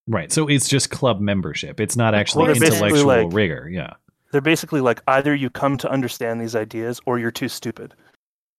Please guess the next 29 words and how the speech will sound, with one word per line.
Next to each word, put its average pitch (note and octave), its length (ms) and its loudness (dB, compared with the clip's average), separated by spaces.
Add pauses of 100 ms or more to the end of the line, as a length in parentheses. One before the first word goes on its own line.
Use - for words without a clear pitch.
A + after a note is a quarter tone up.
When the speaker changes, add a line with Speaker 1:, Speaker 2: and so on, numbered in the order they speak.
(240)
Speaker 1:
<laughs> A#2+ 320 0
Speaker 3:
Like, B2+ 120 -2
that C3+ 120 4
was B2+ 200 4
their, - 120 4
Speaker 1:
More E3 120 4
like D3 180 4
Speaker 3:
their A#2 80 2
Speaker 1:
you're C3 80 2
an A2 80 2
Speaker 3:
perspective. C#3 320 0
Speaker 1:
outcast. C#3+ 220 2
Yeah, B2 60 4
you're A#2+ 160 4
an B2+ 80 4
undesirable. A#2 640 2
Speaker 3:
Yeah. A#2 220 2
Speaker 1:
But A#2+ 180 -2
yeah, C#3 120 2
they D3+ 120 4
might, B2 220 2
they C3 180 2
might A2+ 160 2
imply G#2+ 380 -2
that F2 80 -2
you're C#2+ 100 -10
dumb. A#2+ 320 -10 (280)
Sure. F#2 380 -4 (360)
Speaker 3:
Yeah. - 220 -10